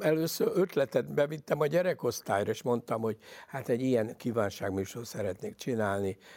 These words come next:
amelybe a fantasztikus kéréseket teljesítik híres emberek. Például Maradona, me-, „Jó van”, mondták neki, „Jó van.” És akkor fél év múlva már mind teljesült, akkor már polgárjogot nyert a televízióba.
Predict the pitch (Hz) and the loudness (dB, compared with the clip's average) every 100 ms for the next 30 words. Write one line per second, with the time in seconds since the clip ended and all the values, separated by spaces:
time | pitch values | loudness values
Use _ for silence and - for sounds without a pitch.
0 | - - 104 92 90 90 85 - _ - | -20 -12 -6 -4 -2 -2 -4 -8 _ -6
1 | 131 117 - 107 - 104 - - 104 98 | -2 -2 -2 -6 -6 -10 -10 -8 -4 -2
2 | 92 - 107 - 82 - 101 92 90 - | -2 -6 -8 -10 -6 -2 0 0 -2 -8
3 | 113 95 - - 117 110 - - - - | -12 -12 -14 -10 -6 -6 -8 -12 -12 -8
4 | - 170 - _ - - - - _ - | -4 -4 -6 _ -20 -20 -20 -20 _ -2
5 | 98 85 85 107 104 98 98 92 95 92 | 0 0 2 4 4 4 2 2 2 2
6 | 90 98 107 113 _ _ 120 107 107 117 | 0 -2 -10 -14 _ _ -2 2 4 4
7 | 110 - 165 156 - - - - 165 - | 2 0 -2 -2 -4 0 0 0 -6 -4
8 | 107 107 113 117 135 - - - - 143 | 0 2 2 -2 -4 -8 -20 -18 -12 -2
9 | 135 - 220 196 143 139 135 123 - 123 | 0 2 2 4 2 4 2 2 2 4
10 | 131 175 151 123 123 127 - 147 165 139 | 4 2 2 4 4 4 2 2 4 2
11 | - _ - - _ - 117 - 104 90 | -6 _ -20 -20 _ -2 -2 2 2 2
12 | - 107 101 87 82 90 87 90 - 95 | 4 2 4 2 2 2 0 -4 -4 -8
13 | - 107 - 131 127 120 110 113 107 98 | -6 -6 2 2 4 2 0 4 4 6
14 | 101 | 2